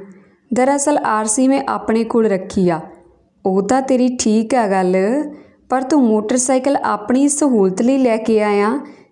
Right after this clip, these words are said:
ਜਾਂ ਇਹਨਾਂ ਦੇ ਚੜ੍ਹਨ ਲਈ?" "ਹਾਂ, ਇਹ ਤੇਰੀ ਗੱਲ ਠੀਕ ਆ, ਮੇਰੇ ਕੋਲ ਤਾਂ ਰਹਿਣ ਹੀ ਨਹੀਂ ਦਿੰਦੇ।" "ਤੈਨੂੰ ਇੱਕ ਸਲਾਹ ਦੇਵਾਂ, ਜੇ ਗੁੱਸਾ ਨਾ ਕਰੇ ਤਾਂ?"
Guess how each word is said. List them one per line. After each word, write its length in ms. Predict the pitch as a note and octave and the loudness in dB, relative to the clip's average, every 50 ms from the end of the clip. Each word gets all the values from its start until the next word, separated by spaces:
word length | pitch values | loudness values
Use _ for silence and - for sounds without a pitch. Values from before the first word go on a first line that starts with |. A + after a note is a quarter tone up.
| _ - - | _ -8 -2
ਜਾਂ 140 | - E4+ D#4+ | 0 0 0
ਇਹਨਾਂ 300 | D4+ C#4+ C#4 D#4 E4+ D#4+ | 2 2 2 2 4 4
ਦੇ 120 | E4+ E4 | 2 2
ਚੜ੍ਹਨ 300 | D4+ D#4+ D#4 D#4 E4+ E4 | 2 2 0 2 2 2
ਲਈ?" 360 | D#4 D4 D4 D4 D4 D4 - - - - _ _ _ _ _ _ _ _ _ _ _ _ _ - - - | 2 2 2 0 0 -2 -6 -10 -14 -20 _ _ _ _ _ _ _ _ _ _ _ _ _ -12 -4 -2
"ਹਾਂ, 340 | G3+ F#3 F3 E3+ E3 D#3+ - - - - - - | 0 2 2 0 0 -2 -6 -10 -16 -10 -4 0
ਇਹ 220 | C4 C#4+ D#4 D4 | 0 0 0 2
ਤੇਰੀ 280 | D4+ D4 C4+ C4+ B3+ B3 | 0 2 2 2 2 2
ਗੱਲ 160 | B3+ A#3+ A#3+ | 2 2 0
ਠੀਕ 380 | A#3+ - G3+ F3+ E3+ F3 - | 0 0 0 0 0 0 -2
ਆ, 140 | F3 F3 F3+ - - - - - _ _ _ _ _ - | -4 -4 -6 -8 -14 -20 -20 -20 _ _ _ _ _ 0
ਮੇਰੇ 300 | A3+ A#3 B3+ C#4 D#4 D#4+ | 2 2 2 2 2 0
ਕੋਲ 180 | D#4 D#4 D4+ D4 | 0 0 -2 -2
ਤਾਂ 200 | D4 B3 A3 F#3+ | 0 0 0 2
ਰਹਿਣ 240 | F#3+ F#3 F#3+ G#3+ | 2 2 2 2
ਹੀ 180 | C4+ C#4+ D4+ D4 | 2 4 4 4
ਨਹੀਂ 140 | C#4 C4+ C4 | 4 4 4
ਦਿੰਦੇ।" 480 | B3 B3+ B3 A#3 B3 B3 B3+ B3 B3 B3 - - _ _ _ _ _ _ _ _ _ _ _ - - _ _ - | 4 4 4 4 2 2 0 0 -4 -10 -14 -20 _ _ _ _ _ _ _ _ _ _ _ -20 -20 _ _ -2
"ਤੈਨੂੰ 240 | C#4 C4 C4+ C#4+ - | 0 0 0 0 0
ਇੱਕ 240 | - A#3+ A#3 - C4 | -2 -4 -2 -2 -4
ਸਲਾਹ 360 | B3 - A#3 A3+ G#3+ A3+ B3+ | -2 0 0 0 0 0 0
ਦੇਵਾਂ, 280 | B3+ C#4+ C#4+ D4 F4 F#4 - - - - _ _ - | 0 2 2 2 2 0 -2 -8 -16 -20 _ _ -6
ਜੇ 140 | - A#3+ B3 | -2 -2 0
ਗੁੱਸਾ 400 | A#3+ A#3+ A3+ A3 - - A#3 A#3 | 0 0 -2 -2 0 -2 -2 0
ਨਾ 180 | A3+ A3+ A3+ A3+ | 0 0 0 0
ਕਰੇ 280 | A3 A3+ A3+ A3+ A#3 | -2 -2 0 0 0
ਤਾਂ?" 280 | A3+ A#3+ A#3+ A3+ A3+ | -2 -2 -2 -2 -4